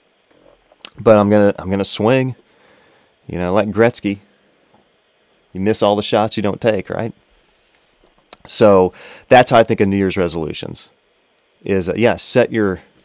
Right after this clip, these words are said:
set your aim high, you know, and then figure it out. You know, ready, ready, fire, aim. Isn't that a, a way of going about things? Set 'em high, and then again,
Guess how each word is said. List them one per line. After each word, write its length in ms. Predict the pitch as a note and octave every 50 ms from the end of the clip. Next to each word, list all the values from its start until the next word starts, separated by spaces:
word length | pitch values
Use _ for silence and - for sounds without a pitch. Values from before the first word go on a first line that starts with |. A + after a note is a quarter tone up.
| _ _ _ _ _ _
set 340 | - - - - C3 - -
your 180 | C#3 A2+ F2+
aim 200 | D#2 - - -
high, 360 | - - - - C2 E2 G#2+ - _ _ _ _ _ _ _ _ _ _ _ _ _ -
you 80 | F#2+
know, 60 | G2+
and 160 | - E3+ G#3 A3
then 100 | G#3+ G#3+
figure 380 | - G#3 G3+ G#3+ G#3 G#3 G#3+
it 60 | A3+
out. 260 | B3 A#3+ F3 - - - _ _ _ _ _ _ _ _ _ _ _ _ _ _ _
You 120 | - - A2+
know, 300 | A#2+ C3 C#3+ D#3 D3 C3+ B2+
ready, 340 | A2 A2+ C3 C#3+ D3+ D3 A2
ready, 240 | A2+ B2+ C3+ D3
fire, 360 | C#3 - D#3+ D3 D#3 D#3 D3 D3+
aim. 380 | D3+ D#3+ D3+ G#2 D2+ A1+ - - _ _ _ _ _
Isn't 120 | F#2+ F#2+ G2+
that 180 | G#2 G#2+ G#2+
a, 220 | G#2+ G#2 G#2+ A2 - _ - _
a 80 | - G#2
way 240 | F#2+ G#2 A2 A2 A2
of 100 | G#2 G#2
going 240 | A2+ A2 A2 A2+
about 280 | B2 A2+ A#2+ A#2+ A#2 -
things? 300 | C3 B2+ B2 B2+ C3 - - - - - - _ _ _
Set 280 | - - - B2 C3
'em 120 | C#3 D#3 C3+
high, 320 | G#2+ F#2+ F2 F2+ G2+ B2+
and 240 | C#3+ A2 A2+ A#2+ C3
then 180 | C3 C3 B2+
again, 340 | B2 A2 G#2+ D#3+ C3+ G2 F2